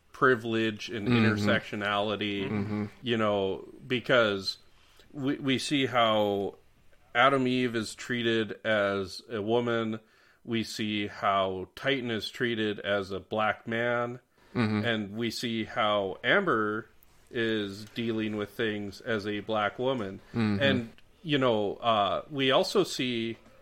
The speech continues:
Speaker 1: a mixed household, Mark's household. Nolan is, for intents and purposes, he's Viltrumite, but he, he's a white man.
Speaker 2: Sure.
Speaker 1: And, you know, we see his Asian wife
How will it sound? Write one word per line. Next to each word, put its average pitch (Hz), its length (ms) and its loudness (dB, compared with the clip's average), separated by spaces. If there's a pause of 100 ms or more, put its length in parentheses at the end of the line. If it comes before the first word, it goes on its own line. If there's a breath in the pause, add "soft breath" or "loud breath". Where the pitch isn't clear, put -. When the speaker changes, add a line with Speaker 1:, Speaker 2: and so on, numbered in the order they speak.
(320 soft breath)
Speaker 1:
a 113 80 -2
mixed 143 380 0
household, 104 680 -2
Mark's 147 300 -2
household. 104 560 -4
Nolan 117 720 -2
is, 104 580 -4 (460 soft breath)
for 214 180 10
intents 160 360 4
and 123 120 0
purposes, 143 380 2
he's 156 260 0
Viltrumite, 147 640 8
but - 280 2
he, 143 320 0
he's 127 260 -4
a 127 60 0
white 120 320 2
man. 120 340 2
Speaker 2:
Sure. 107 240 6 (400 soft breath)
Speaker 1:
And, 123 480 2 (540)
you 143 200 2
know, 120 280 6
we 127 260 -4
see 139 320 -4
his 117 380 -2
Asian 127 440 0
wife 117 640 2